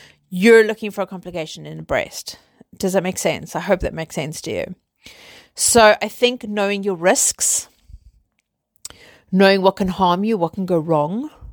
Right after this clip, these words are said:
and what can go right. I think before you make a final decision,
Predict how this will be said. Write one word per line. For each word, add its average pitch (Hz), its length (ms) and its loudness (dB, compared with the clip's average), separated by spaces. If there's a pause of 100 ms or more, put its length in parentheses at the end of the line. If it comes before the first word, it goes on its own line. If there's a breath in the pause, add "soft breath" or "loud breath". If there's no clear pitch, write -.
(340)
and 190 100 -2
what 175 160 -4
can 180 140 -6
go 147 120 -2
right. - 480 -4 (520 soft breath)
I 202 100 -2
think 208 380 0
before 202 420 0
you 220 140 -2
make 196 260 0
a 185 40 -8
final 185 400 -2
decision, 180 720 -2